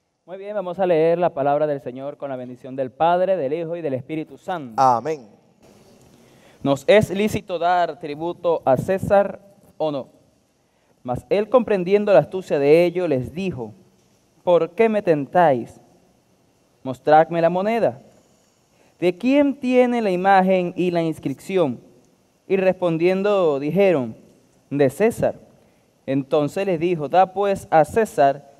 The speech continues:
Speaker 1: lo que es de César, y a Dios lo que es de Dios".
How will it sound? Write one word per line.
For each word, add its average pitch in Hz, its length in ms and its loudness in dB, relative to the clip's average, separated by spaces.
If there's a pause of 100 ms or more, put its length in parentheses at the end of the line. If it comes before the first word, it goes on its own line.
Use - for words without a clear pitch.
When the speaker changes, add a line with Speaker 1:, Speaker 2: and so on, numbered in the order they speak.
(120)
Speaker 1:
lo 139 220 -6
que 151 240 2
es 165 100 0
de 165 140 -2
César, 202 680 0 (340)
y 180 200 0
a 156 80 6
Dios 170 540 -2 (240)
lo 139 220 -4
que 147 240 4
es 147 120 0
de 139 120 -2
Dios". 117 520 -14